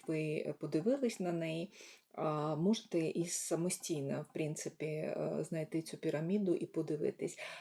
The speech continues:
Але я просто хочу сказати, що, е,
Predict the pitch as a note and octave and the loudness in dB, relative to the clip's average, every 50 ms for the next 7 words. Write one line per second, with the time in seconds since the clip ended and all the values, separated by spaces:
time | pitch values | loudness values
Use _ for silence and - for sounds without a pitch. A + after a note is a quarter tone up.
0 | - - - F3 F#3+ A3+ B3 A#3+ - A3 A3 - G3+ G3+ - F#3+ - - F#3+ - | 2 8 10 12 12 12 10 10 6 4 8 8 8 8 8 6 6 4 -2 0
1 | - F3+ E3+ F3 F3 E3 E3 E3+ - D#3 D#3 - - - E3+ D#3+ D#3 D3+ D3+ D#3 | 2 2 6 6 6 6 6 4 2 0 0 2 2 2 4 6 6 6 6 4
2 | D3+ - - - - - - - - D3+ D#3 D3+ D3+ D3+ D#3 D3+ D#3 | 2 -2 -10 -12 -12 -12 -6 -2 2 2 4 4 4 4 4 4 2